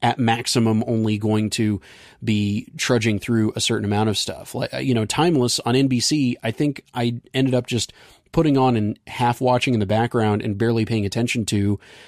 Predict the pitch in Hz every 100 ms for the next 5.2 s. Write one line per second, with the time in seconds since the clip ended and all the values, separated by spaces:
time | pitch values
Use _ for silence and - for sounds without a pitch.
0 | - - 113 - _ - 110 110 101 120
1 | 127 131 123 117 113 113 104 107 - 113
2 | 117 113 113 107 101 110 113 104 101 107
3 | 110 113 120 107 104 104 - 104 107 -
4 | 90 95 113 113 110 123 - 120 123 143
5 | - 208